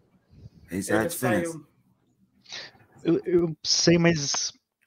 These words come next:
Speaker 3: ah, eu tenho muita dificuldade um cara, um cara vindo do college, assim, porque não é o mesmo esporte, assim, sabe, de verdade. <laughs> Tem muita diferença, ah, lidar com, com a evolução de,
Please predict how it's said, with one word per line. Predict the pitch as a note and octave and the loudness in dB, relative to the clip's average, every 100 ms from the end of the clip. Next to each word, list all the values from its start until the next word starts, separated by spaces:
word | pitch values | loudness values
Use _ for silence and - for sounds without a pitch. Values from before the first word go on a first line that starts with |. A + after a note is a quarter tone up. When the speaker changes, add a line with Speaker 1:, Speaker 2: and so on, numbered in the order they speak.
| - C3+ | -12 -6
Speaker 3:
ah, | C#3+ D3+ | -2 0
eu | E3+ | 2
tenho | D#3 | 2
muita | C#3 C3 D#3+ - | 0 0 0 -2
dificuldade | - - - C#3 A#2+ B2+ B2+ | -4 -6 -2 2 4 4 2
um | |
cara, | B2 C3 B2 B2 F2+ | 0 2 2 0 -4
um | G#2+ | -10
cara | A#2 A#2+ A2+ | -6 -4 -2
vindo | A2+ A2+ | -4 -8
do | A2 | -8
college, | - G#2+ G#2+ G#2 | -2 0 0 -2
assim, | G#2 - A2+ | -4 -6 -8
porque | - A#2+ - A#2+ A#2 A2+ A2+ A2 - _ _ _ | -10 -14 -4 -2 0 -2 -2 -4 -10 _ _ _
não | C3+ B2 | -2 2
é | C3 | 4
o | D3+ | 4
mesmo | C3+ C3 | 2 0
esporte, | - - G#2+ G#2+ G#2+ G2 | -2 -2 0 0 0 -6
assim, | - F#2+ | -6 -6
sabe, | - F2+ | -6 -6
de | F#2 | -4
verdade. | F#2 G2 F#2+ F#2+ F2 - - - | -4 2 2 2 -2 -12 -14 -14
<laughs> | - - | -16 -6
Tem | - A#2+ | -2 0
muita | A2 A#2+ D3+ - C3 | 0 0 0 4 2
diferença, | B2+ - C3 A2 G#2 A2+ A2 - G2+ F#2 | 2 0 4 4 4 2 0 0 0 0
ah, | E2+ F2 F2+ G2 | -4 -6 -8 -6
lidar | G#2 G2 G#2 | -4 2 2
com, | G#2 G#2 G2+ G2 | 2 -6 -10 -10
com | - - E2 - _ | -14 -20 -20 -20 _
a | F2+ | -4
evolução | G2 G2+ G2 - A2 A#2 | -2 -2 0 0 0 -4
de, | A2 A2+ | -2 -4